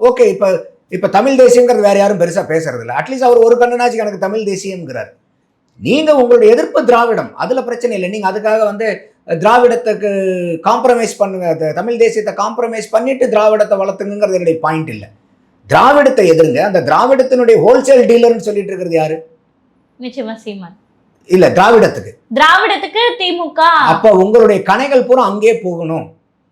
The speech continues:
Speaker 1: அப்ப நீங்க ஒ-, கொடுக்கிற ஒவ்வொரு விமர்சனமும் அடி, கேள்வி அடி, அரசியல் பார்வையில அந்த அடின்னு சொல்றது பிசிக்கல் அடி இல்ல, அரசியல் அடிகள் ஒவ்வொன்றும் நீங்க யாரு மேல வைக்கணும்னா ஆளுங்கட்சி இருக்கக்கூடிய
Speaker 2: கண்டிப்பா.
Speaker 1: தி மு க மேல வைக்கணும்.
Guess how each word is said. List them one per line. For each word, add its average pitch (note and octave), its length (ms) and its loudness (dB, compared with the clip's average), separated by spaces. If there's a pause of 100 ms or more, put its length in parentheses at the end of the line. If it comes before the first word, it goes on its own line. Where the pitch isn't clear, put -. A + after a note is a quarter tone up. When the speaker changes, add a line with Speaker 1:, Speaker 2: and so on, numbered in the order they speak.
(220)
Speaker 1:
அப்ப - 220 0
நீங்க G#3 340 0
ஒ-, G3 260 -4
கொடுக்கிற C4 360 2
ஒவ்வொரு G3+ 380 0
விமர்சனமும் G#3+ 580 -2
அடி, F#3 160 -2 (280)
கேள்வி A#3 340 4
அடி, F#3+ 200 0 (340)
அரசியல் G#3 480 -2 (320)
பார்வையில F#3 380 -2
அந்த G#3 220 2
அடின்னு F3+ 320 0
சொல்றது C3 380 -6 (500)
பிசிக்கல் A3 320 2
அடி E3 200 4
இல்ல, A#2 180 -2 (140)
அரசியல் G3 440 0
அடிகள் F3+ 300 -2
ஒவ்வொன்றும் G3+ 500 -2
நீங்க F#3 160 -10
யாரு G3+ 300 -2
மேல G3+ 220 -2
வைக்கணும்னா D#3+ 400 -6 (440)
ஆளுங்கட்சி F#3+ 680 2 (180)
இருக்கக்கூடிய E3 440 -4
Speaker 2:
கண்டிப்பா. D#3 260 -4
Speaker 1:
தி G3+ 140 -2
மு G3 120 -2
க E3 160 0
மேல C#3 220 -4
வைக்கணும். A2+ 440 -4